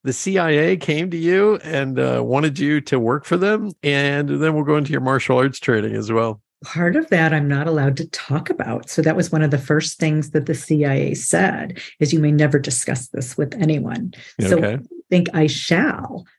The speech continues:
Speaker 2: because I don't, you never know who's listening to any kind of media interview. Let's just say that when I was interviewed by the C I A,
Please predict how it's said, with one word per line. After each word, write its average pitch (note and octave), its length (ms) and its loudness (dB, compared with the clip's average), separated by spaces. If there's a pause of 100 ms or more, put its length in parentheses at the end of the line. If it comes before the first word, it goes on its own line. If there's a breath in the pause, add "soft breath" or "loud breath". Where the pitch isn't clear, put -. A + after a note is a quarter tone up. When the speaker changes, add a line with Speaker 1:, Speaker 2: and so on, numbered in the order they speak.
(120)
Speaker 2:
because F#3 440 2
I F3 100 2
don't, G3+ 300 0
you F#3 160 4
never F#3 340 2
know G3+ 220 4
who's F3+ 260 0
listening F#3+ 400 0
to - 180 -2
any F3 220 4
kind D#3+ 280 -2
of E3 140 0
media D#3 380 -2
interview. F3 380 0 (240 loud breath)
Let's G#3 400 0
just D4+ 400 0
say D#3+ 560 0 (320 loud breath)
that E3+ 180 0
when E3 220 0
I F#3+ 100 4
was B3+ 240 0 (100)
interviewed D3+ 680 2
by D3+ 120 2
the C#3+ 120 -2
C - 260 -2
I F3 80 2
A, E3 640 -2